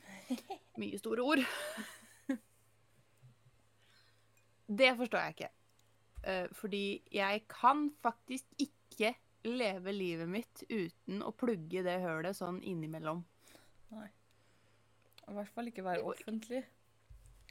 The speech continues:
Speaker 2: Nei, da må du sitte på en, en,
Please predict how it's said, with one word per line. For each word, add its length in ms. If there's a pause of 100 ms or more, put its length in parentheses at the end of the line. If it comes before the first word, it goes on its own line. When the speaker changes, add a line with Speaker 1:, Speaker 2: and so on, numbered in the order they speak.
(680)
Speaker 2:
Nei, 220
da 80
må 140
du 100
sitte 600
på 180
en, 120 (2000)
en, 240